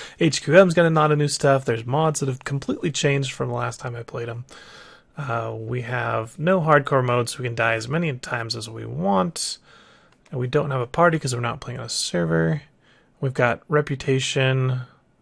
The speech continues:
uh, with the space-time flux of zero. Show the quests. We've got five quest things to start off with. Let's go with Lost in Space to start. And it says, "Unforeseen consequences. Where am I?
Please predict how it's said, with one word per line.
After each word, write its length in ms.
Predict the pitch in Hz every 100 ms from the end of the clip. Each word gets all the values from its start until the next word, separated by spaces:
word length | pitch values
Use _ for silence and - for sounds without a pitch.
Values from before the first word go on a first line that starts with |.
| _ _ _ _ - -
uh, 360 | 131 117 113
with 180 | 117 113
the 260 | - 117 117
space-time 720 | 107 - - 131 - - 123
flux 520 | - - 117 - -
of 120 | 113
zero. 480 | 113 110 113 - 147 - - - - _ _ _ _ -
Show 220 | - 170
the 60 | 135
quests. 460 | - 117 - -
We've 80 | 143
got 380 | 143 135 127 -
five 800 | - - - 180 175 175 165 -
quest 400 | - 165 - -
things 440 | - 160 151 147
to 60 | -
start 360 | - - 139
off 240 | 131 165 -
with. 400 | 330 - _ - - _ -
Let's 160 | 160 -
go 180 | 135
with 200 | 127 120
Lost 420 | 127 123 131 - -
in 220 | 131 127
Space 640 | - - 131 165 - -
to 160 | - 143
start. 440 | - - 170 - _ - - - - - _
And 100 | -
it 60 | 147
says, 240 | 135 127 -
"Unforeseen 840 | 220 220 202 147 120 - 185 180 175
consequences. 800 | - 131 - 120 113 117 113 - -
Where 360 | 160 190 208 -
am 220 | 117 107
I? 240 | 113 123